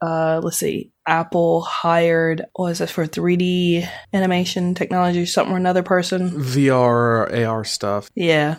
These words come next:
Speaker 2: There was something that came out, I guess, last night that one of the guys that they got that used to be a part of Ford, so people think he's a, uh,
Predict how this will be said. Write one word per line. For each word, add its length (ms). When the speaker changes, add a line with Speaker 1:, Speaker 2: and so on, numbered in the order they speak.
Speaker 2:
There 460
was 180
something 280
that 80
came 200
out, 160
I 60
guess, 220
last 340
night 380
that 360
one 200
of 60
the 100
guys 720
that 400
they 180
got 380
that 120
used 220
to 80
be 140
a 60
part 260
of 80
Ford, 680
so 140
people 300
think 240
he's 220
a, 60
uh, 520